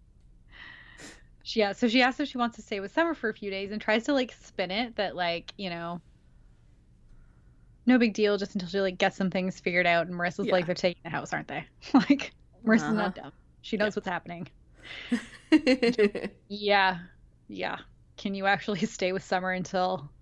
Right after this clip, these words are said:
Speaker 1: until we figure out what we're doing?
Speaker 2: <laughs>
Speaker 1: And
Speaker 2: Yeah.
Speaker 1: Marissa's actually really good here.
Speaker 2: I know.
Speaker 1: Like, there's a nice, there's been some nice Marissa Julie moments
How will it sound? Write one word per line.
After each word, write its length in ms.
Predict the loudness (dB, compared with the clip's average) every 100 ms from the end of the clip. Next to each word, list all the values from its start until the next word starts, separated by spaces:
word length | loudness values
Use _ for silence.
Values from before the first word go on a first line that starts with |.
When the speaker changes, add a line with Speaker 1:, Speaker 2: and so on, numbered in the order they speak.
| _ _ -20 -10
Speaker 1:
until 440 | 0 2 4 2 2
we 180 | -2 -4
figure 440 | -6 -4 0 2
out 160 | 4 4
what 160 | 2
we're 100 | 4
doing? 440 | 2 4 2 6 4
Speaker 2:
<laughs> 340 | 4 0 -2 -4 -8 -20 -20 -20 -20 -20 _ -18 -12 -10 -10 -14 -18 -20 -20 -20 -20 _ -20 -20 -20 -20 -20 -20 -12 4
Speaker 1:
And 140 | 10
Speaker 2:
Yeah. 60 | 10
Speaker 1:
Marissa's 240 | 8 4
actually 260 | 0 2 0
really 240 | 2 2
good 260 | 2 2 2
here. 440 | 2 0 -2 -6 -10 -20 -12
Speaker 2:
I 100 | -8
know. 600 | -8 -6 -4 -4 -4 -6 -10 -6
Speaker 1:
Like, 400 | -2 0 -2 -10 -20 _ _ -6
there's 180 | 0 2
a 40 | 4
nice, 360 | 4 4 4
there's 260 | 4 2 4
been 180 | 2 2
some 220 | 2 0
nice 280 | 0 -2 -2
Marissa 380 | 0 0 2 0
Julie 300 | 2 2 2
moments 640 | 0 -2 -4 -8 -16 -20